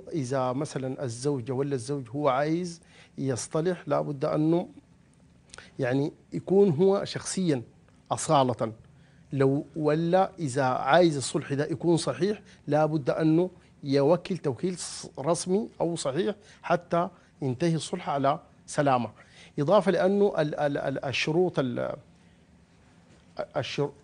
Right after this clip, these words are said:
الشروط ال-، ال-، الخاصة بال-، بصحة الصلح هي أنه لا بد أنه يكون ال-،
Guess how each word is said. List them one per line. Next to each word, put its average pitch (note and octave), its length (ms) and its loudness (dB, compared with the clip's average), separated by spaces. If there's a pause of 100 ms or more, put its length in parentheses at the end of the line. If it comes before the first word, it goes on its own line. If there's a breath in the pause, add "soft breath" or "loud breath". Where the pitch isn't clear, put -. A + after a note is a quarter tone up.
(320)
الشروط D#3 500 0
ال-، B2+ 200 -2
ال-، B2+ 580 -2
الخاصة D3+ 500 -2
بال-، B2 560 -6 (920 loud breath)
بصحة B2 420 -6
الصلح F#3 420 -4 (260)
هي E3+ 280 4 (500 loud breath)
أنه E3 500 2
لا D3 200 2
بد D3 220 -2
أنه D#3 200 4
يكون D#3 380 0
ال-، C3+ 160 0